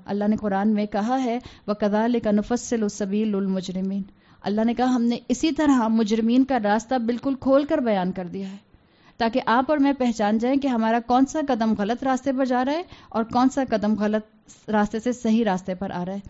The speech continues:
ایک صحابی آتے ہیں، حذیفہ ابن یمان رضی اللہ عنہ، کہتے ہیں کہ صحابہ ایک sitting میں بیٹھے تھے اور رسول اللہ صلی اللہ علیہ وسلم سے حق کے بارے میں پوچھ رہے تھے کہ حق کیا ہوتا ہے، حق کو کیسے پہچانا جاتا ہے،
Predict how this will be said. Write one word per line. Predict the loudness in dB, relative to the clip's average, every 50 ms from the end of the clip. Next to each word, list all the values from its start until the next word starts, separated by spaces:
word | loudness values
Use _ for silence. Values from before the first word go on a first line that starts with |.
| -20 -20 -20 -20 -12 -6
ایک | -4 -4 -2
صحابی | 0 0 0 0 0 2 2 2
آتے | 2 0 0 0 2
ہیں، | 4 4 4 4
حذیفہ | 2 2 2 0 0 0 0 0
ابن | -2 0 -2 -2 0 0
یمان | 0 2 0 0 -2 -2 0 0 0
رضی | -2 -2 -4 -2 -2
اللہ | -2 -2 -2
عنہ، | -2 0 -2 -2 -2 -2 -2 -4 -4 -6 -10 -20 -20 -20 -20 -16 _
کہتے | -2 0 0 2 4 4
ہیں | 6 6 4 2
کہ | 2 0 -2
صحابہ | 0 0 -2 -2 0 -2 -2 -2 -2 -4 -6 -6 -4
ایک | -4 -4 -4 -2
sitting | -4 -4 -2 2 4 4 4
میں | 4
بیٹھے | 2 0 -2 -2 0 -2 -2
تھے | -2 -2 -4 -4 -2
اور | -2 -2
رسول | -2 0 -2 0 0 0
اللہ | 0 0 0 -2 -2
صلی | 0 -2 -2 0
اللہ | 0 0 0
علیہ | 0 0 0 -2
وسلم | -2 -4 -4 -4 -2 0 0 -2
سے | -2 -2 -6 -6 -6 -10 -18 -20 -20 -14 -6 0
حق | 0 0 0 -2 -4
کے | -4
بارے | -2 0 0 0 0 -2
میں | -2 -4
پوچھ | -4 -6 -8 -8 -8 -8 -10
رہے | -10 -8
تھے | -8 -10 -10 -10 -12 _ _ _ _ _ _ _ _ _ _ _ _ _ _ _ _ -6
کہ | -4 -2
حق | 0 0 -2 -4 -4
کیا | -2 -2 0
ہوتا | 0 0 -2 -4 -4 -6
ہے، | -8 -8 -10 -14 -20 -20 -20 -12 -6 -4
حق | -4 -2 0
کو | -2 -2
کیسے | 0 0 -4 -2 -4 -6
پہچانا | -4 -4 -4 -4 -4 -2 -2 -2 -2
جاتا | -2 -4 -6 -8 -8 -10 -10
ہے، | -10